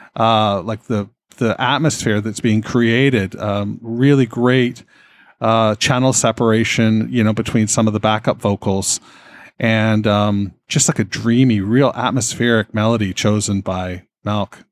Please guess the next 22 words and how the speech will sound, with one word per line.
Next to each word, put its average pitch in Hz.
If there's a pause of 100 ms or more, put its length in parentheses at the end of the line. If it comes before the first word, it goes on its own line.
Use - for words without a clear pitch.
as 107
well 104
in 98
that 95
song. 123 (640)
Now, 151
what 170
I'm 170
gonna 185
do 147
is 135
I'm 131
going 135
to 120 (920)
put -
together 139
the, 110
uh, -
Nigel 123
Godrich 123
track -
list -